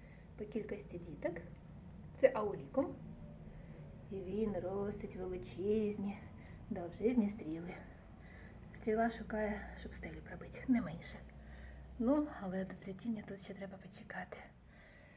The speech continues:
Оце ще один експеримент, а, на рахунок насіння. Це у нас ретикулятум. Я його запилила на... Інші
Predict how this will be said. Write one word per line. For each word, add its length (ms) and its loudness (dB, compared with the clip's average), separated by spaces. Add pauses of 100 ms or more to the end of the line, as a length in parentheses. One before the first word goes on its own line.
(1120)
Оце 300 6
ще 320 2
один 220 0
експеримент, 840 12 (300)
а, 40 2
на 280 8
рахунок 500 2
насіння. 520 2 (880)
Це 260 2
у 60 2
нас 320 -4
ретикулятум. 680 -2 (760)
Я 100 6
його 180 2
запилила 580 0
на... 400 0 (680)
Інші 440 0